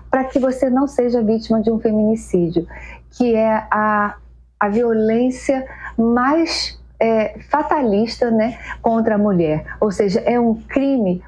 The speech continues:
contra a mulher, por ser mulher. Então, não existe crime passional, não é por amor. Lembre, é por ódio, é por posse. Então,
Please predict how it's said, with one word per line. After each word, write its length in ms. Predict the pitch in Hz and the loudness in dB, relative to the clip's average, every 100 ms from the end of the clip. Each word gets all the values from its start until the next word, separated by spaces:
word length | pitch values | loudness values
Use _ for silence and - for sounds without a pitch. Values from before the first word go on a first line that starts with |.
| - | -6
contra 520 | - 247 247 226 208 - | -2 0 0 -2 -4 -2
a 140 | 208 | -2
mulher, 600 | 202 196 170 175 175 156 - - - | 0 0 2 2 0 -2 -6 -14 -4
por 180 | 269 - | -4 -4
ser 340 | - 240 220 | -4 -2 0
mulher. 520 | 202 190 170 160 160 - - - - | 2 2 2 0 -2 -6 -18 -6 -2
Então, 640 | 247 247 214 175 160 165 - - - | -2 -2 0 2 0 0 -4 -10 -2
não 260 | 240 269 | 0 2
existe 720 | 269 208 - 214 220 220 - 180 | 0 -2 -2 0 0 -2 -6 -6
crime 460 | - 208 214 202 | -2 -2 0 0
passional, 920 | 185 196 190 - 180 175 170 165 160 - - - | 0 -2 -2 -2 0 2 2 2 -2 -8 -20 -6
não 300 | 202 240 262 | -2 2 2
é 180 | 247 233 | 2 0
por 260 | 226 233 208 | 0 0 2
amor. 600 | 190 180 175 170 175 - - - | 2 2 4 2 0 -8 -18 -4
Lembre, 580 | 202 220 233 208 185 185 - | 0 2 2 2 0 0 -4
é 60 | |
por 260 | 180 233 214 | -2 0 2
ódio, 520 | 196 190 185 180 135 - - | 2 2 2 0 -4 -6 -6
é 80 | 190 | -4
por 240 | 180 226 226 | -2 -2 -2
posse. 640 | 202 190 185 180 - - - - - | 0 0 0 -2 -8 -10 -10 -18 -4
Então, 540 | 226 220 262 254 240 | -2 0 0 2 0